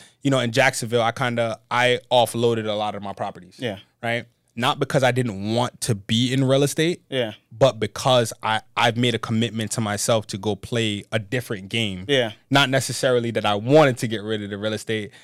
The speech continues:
Speaker 1: It was like, I'm transitioning and, uh, I'm, I, I got one location of the business, but I
Speaker 2: Mm-hmm.
Speaker 1: like this.
Speaker 2: Yeah.
Speaker 1: So now I want, I want, like, ten of them.
Speaker 2: Yeah,
Speaker 1: Right? So
Speaker 2: yeah,
Speaker 1: now it's
Speaker 2: yeah.
Speaker 1: like a transition game that I'm playing, but real estate is always gonna be one of my first loves.
Speaker 2: Yeah,
Speaker 1: Just in
Speaker 2: for sure.
Speaker 1: general. Like, I, I peruse the, uh, the M L S daily,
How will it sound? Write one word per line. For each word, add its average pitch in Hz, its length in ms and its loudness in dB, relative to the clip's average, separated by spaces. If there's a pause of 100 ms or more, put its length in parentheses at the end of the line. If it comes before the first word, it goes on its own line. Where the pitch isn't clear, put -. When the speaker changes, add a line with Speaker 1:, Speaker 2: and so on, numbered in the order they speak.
(140)
Speaker 1:
It 131 80 4
was 131 120 2
like, 117 160 0
I'm 107 80 -2
transitioning 110 840 0
and, 101 100 -6
uh, 98 80 -10 (240)
I'm, 113 240 0
I, 107 240 2
I 110 80 -4
got 104 160 2
one 143 220 6
location 117 440 2
of 104 60 0
the 101 80 -2
business, 98 540 -6 (100)
but - 80 0
I 95 60 2
Speaker 2:
Mm-hmm. 92 80 -2
Speaker 1:
like 117 240 0
this. - 340 -18
Speaker 2:
Yeah. 120 280 0
Speaker 1:
So 120 120 -2
now 110 240 2
I - 20 0
want, 107 280 -6 (100)
I 117 60 0
want, 117 200 -2
like, 98 140 -8
ten 127 180 0
of 95 100 -6
them. - 180 -18
Speaker 2:
Yeah, 156 280 6
Speaker 1:
Right? 180 200 8
So 147 140 10
Speaker 2:
yeah, - 60 8
Speaker 1:
now 165 200 8
it's 135 80 8
Speaker 2:
yeah. 127 40 6
Speaker 1:
like 143 120 4
a 127 60 6
transition 123 760 2
game 117 300 -2
that 110 120 -2
I'm 104 100 -4
playing, 120 460 0 (340)
but 120 360 6
real 143 240 8
estate 135 240 4
is 110 100 2
always 127 340 6
gonna 113 200 2
be 110 100 0
one 110 140 0
of 104 40 -6
my 101 120 -4
first 107 280 -4
loves. 107 380 -6
Speaker 2:
Yeah, 131 220 0
Speaker 1:
Just 127 160 -4
in 117 60 -2
Speaker 2:
for 107 40 -4
sure. 127 160 4
Speaker 1:
general. 113 240 0
Like, 113 160 2
I, 117 240 2
I 120 40 2
peruse 135 560 0
the, 120 200 -2
uh, 131 240 6
the 117 160 -4
M 127 140 4
L 123 100 2
S 123 140 4
daily, 127 360 2